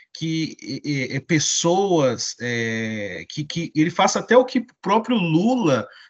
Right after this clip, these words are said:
talvez, é, tenha feito só com o Haddad até hoje, que seria dar espaço,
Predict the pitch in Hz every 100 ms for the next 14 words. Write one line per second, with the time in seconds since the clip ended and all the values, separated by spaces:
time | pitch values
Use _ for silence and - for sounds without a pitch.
0 | - 175 175 151 214 214 - - 143 135
1 | 135 185 175 - 220 - - 208 220 226
2 | 254 254 220 143 143 160 - 175 175 202
3 | 175 196 226 156 123 151 - 165 190 156
4 | 170 220 226 - - - 180 220 - -
5 | 131 107